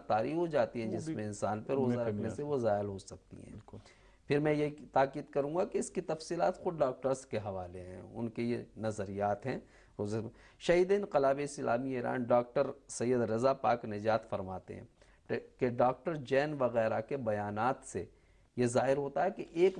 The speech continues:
Speaker 1: مہینے تک جو مسلسل روزے رکھے گا تو روزے دار کو پھر تر و تازہ بدن نصیب ہو جاتا ہے اور جسم کی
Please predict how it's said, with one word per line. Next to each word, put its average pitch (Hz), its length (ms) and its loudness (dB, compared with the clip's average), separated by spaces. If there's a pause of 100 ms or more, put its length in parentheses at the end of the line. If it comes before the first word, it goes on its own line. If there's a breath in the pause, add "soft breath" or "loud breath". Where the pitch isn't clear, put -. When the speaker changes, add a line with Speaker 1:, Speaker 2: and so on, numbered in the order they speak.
Speaker 1:
مہینے 127 360 0
تک 160 320 0 (760 soft breath)
جو 143 120 0
مسلسل 143 540 2
روزے 131 320 2
رکھے 110 380 -2
گا 135 180 4 (420 soft breath)
تو 139 140 0
روزے 147 400 0
دار 139 400 4 (500)
کو 135 100 -4
پھر 180 200 0 (140)
تر 127 140 2
و 135 100 0
تازہ 135 680 2 (320)
بدن 127 340 2
نصیب 104 400 -6
ہو 95 80 -10
جاتا 90 400 -12
ہے 104 80 -20 (300)
اور 113 120 -2
جسم 123 420 -6
کی - 280 -6